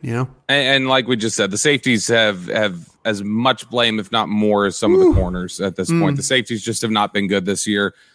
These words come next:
Speaker 2: Um, but, you know, yesterday, Geno Smith, like you said, he was, he was throwing really, really nice. He had some really nice throws in the first half. Cowboys locked in in the fourth quarter. I think he closed the game going six of fifteen.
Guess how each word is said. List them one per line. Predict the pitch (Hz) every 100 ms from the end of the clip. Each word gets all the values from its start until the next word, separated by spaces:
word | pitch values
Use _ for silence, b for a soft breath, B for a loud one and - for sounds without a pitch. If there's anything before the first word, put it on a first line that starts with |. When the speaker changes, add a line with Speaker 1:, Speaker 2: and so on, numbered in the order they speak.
| b
Speaker 2:
Um, | - 117 113 107 107 -
but, | 123 165 160
you |
know, | 160 151
yesterday, | 117 117 156 156 147 160
Geno | 117 139 139
Smith, | 127 139
like | 135 113
you |
said, | 113 127
he | 107
was, | 123 117
he | 117
was | 123 -
throwing | 139 139 139 131 120 - -
really, | 101 123 131 135 127 123 113 -
really | 95 98 120 135 135
nice. | 127 123 127 - -
He | 120
had | 117
some | 123
really | 123 131
nice | 127 120 -
throws | 127 123
in | 113
the | 107
first | 110 107
half. | 117 107 _ b b b 139
Cowboys | - 165 185 160
locked | 151 151 -
in | 151
in |
the | 139
fourth | 127 131 -
quarter. | 123 120
I | 117
think | 147 143
he |
closed | 120 135 120
the | 117
game | 117
going | 110 110
six | - - 117 -
of | -
fifteen. | 110 - - 104 101 98